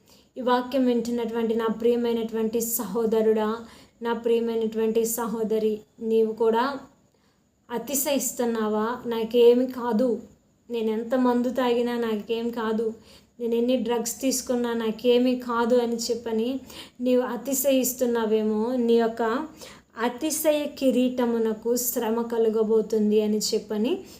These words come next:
దేవుని యొక్క వాక్యం సెలవిస్తున్నది. మరి అటువంటి శ్రమ, అకాల మరణము నీకు రాకముందే, నీ కుటుంబము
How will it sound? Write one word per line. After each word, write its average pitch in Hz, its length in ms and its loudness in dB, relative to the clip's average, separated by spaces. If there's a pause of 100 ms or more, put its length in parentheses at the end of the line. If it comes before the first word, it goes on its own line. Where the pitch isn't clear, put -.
(600)
దేవుని 233 380 2
యొక్క 233 180 -4
వాక్యం 220 600 -2
సెలవిస్తున్నది. 220 960 -2
మరి 226 400 2 (300)
అటువంటి 233 480 -2
శ్రమ, 247 640 0 (600)
అకాల 254 580 0
మరణము 247 800 0 (380)
నీకు 226 380 -2
రాకముందే, 226 920 0 (1000)
నీ 247 220 2
కుటుంబము 262 1080 0